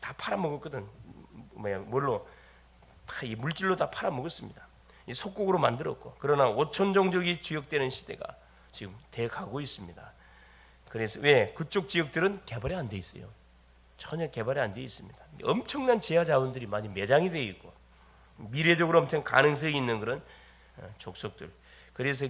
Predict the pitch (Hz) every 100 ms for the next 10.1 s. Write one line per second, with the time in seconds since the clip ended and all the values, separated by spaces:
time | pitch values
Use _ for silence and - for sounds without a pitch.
0 | 123 117 131 160 165 185 226 - - -
1 | - - - 165 170 147 156 151 - 190
2 | 160 135 104 98 107 - - - _ -
3 | 104 - - - - - 107 104 - -
4 | - - - - 185 175 170 165 143 135
5 | 123 123 113 110 123 135 156 151 143 139
6 | 139 139 127 117 127 - 175 208 185 156
7 | - 135 170 - - 233 196 156 143 127
8 | 104 95 - - - - - - - -
9 | - 98 - 95 90 92 - 98 - -